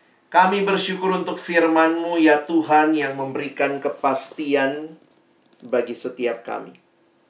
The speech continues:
Kami mohon, tolong kami tidak mencurigai Tuhan dalam situasi yang sulit,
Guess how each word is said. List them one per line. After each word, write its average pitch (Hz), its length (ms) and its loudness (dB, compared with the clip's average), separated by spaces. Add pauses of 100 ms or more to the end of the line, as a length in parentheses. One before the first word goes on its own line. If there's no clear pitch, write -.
(480)
Kami 120 240 -8
mohon, 135 480 0
tolong 123 400 0
kami 113 320 -10 (1700)
tidak 143 400 -2
mencurigai 131 1040 -4
Tuhan 123 480 -8
dalam 113 320 -4
situasi 117 640 -8
yang 113 160 -12
sulit, 113 400 -14